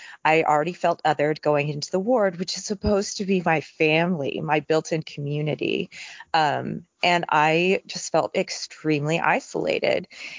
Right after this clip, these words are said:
And, um, you know, after I had kids, like, I, I didn't really have friends because, you know, you, you just have these surface friendships when you're in the church, right? Like, you're not really allowed to talk about real things. Did you notice that, Katie?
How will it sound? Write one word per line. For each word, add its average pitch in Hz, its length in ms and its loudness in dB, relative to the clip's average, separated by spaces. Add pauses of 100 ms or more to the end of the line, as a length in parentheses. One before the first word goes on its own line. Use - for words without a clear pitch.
(220)
And, 175 420 2 (120)
um, 165 420 2 (460)
you 214 140 4
know, 175 140 4
after 208 380 2
I 180 60 4
had 180 240 0
kids, 185 680 -2 (800)
like, 220 140 0
I, 110 180 2
I 180 120 4
didn't 185 300 -6
really 170 180 2
have 170 180 -2
friends 185 240 -2
because, - 440 -6 (420)
you 311 80 -2
know, 175 260 4
you, 233 200 -6
you 233 100 -6
just 320 180 -4
have 302 120 0
these 214 140 -4
surface - 440 -2
friendships 139 560 -6
when 156 80 -4
you're 139 120 -4
in 135 60 -6
the 135 60 -8
church, - 500 -2
right? 160 300 4 (420)
Like, - 300 -2 (120)
you're 208 160 0
not 254 200 2
really 185 220 4
allowed 160 240 4
to 147 80 -14
talk 160 220 0
about 131 240 0
real 139 200 2
things. - 640 -6
Did 180 200 -2
you 226 80 2
notice 208 300 2
that, 208 160 -2
Katie? 220 480 0